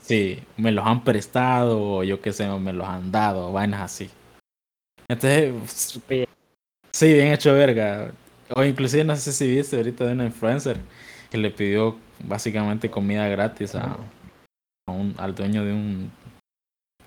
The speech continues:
Speaker 1: eh,
Speaker 2: Mm.
Speaker 1: de un restaurante y el maje, o sea, sí me pareció como medio innecesario que lo hiciera. O sea, el
Speaker 2: Ah, de que, ¿sabes quién soy?
Speaker 1: el
Speaker 2: Y te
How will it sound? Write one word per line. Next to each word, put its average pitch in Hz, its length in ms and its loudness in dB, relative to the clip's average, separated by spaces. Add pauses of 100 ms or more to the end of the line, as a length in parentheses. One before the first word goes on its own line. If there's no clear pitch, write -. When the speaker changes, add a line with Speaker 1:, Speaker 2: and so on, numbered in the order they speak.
(240)
Speaker 1:
eh, 92 420 -4
Speaker 2:
Mm. 196 440 2 (480)
Speaker 1:
de 110 100 -8
un 120 100 0
restaurante 135 680 4
y 113 220 2
el 104 140 0
maje, 135 260 0
o 131 40 -4
sea, 117 200 2
sí 180 180 2
me 226 100 8
pareció 175 440 6
como 160 320 2 (200)
medio 131 320 2
innecesario 123 760 0
que 117 100 -4
lo 104 80 -4
hiciera. 113 360 -4 (640)
O - 80 -10
sea, 90 160 -6
el - 200 -12
Speaker 2:
Ah, 160 300 6
de 143 180 4
que, 123 540 0
¿sabes 170 320 -2
quién 214 140 -4
soy? 226 340 -4
Speaker 1:
el 156 80 -2
Speaker 2:
Y 113 360 -8 (1200)
te - 80 -8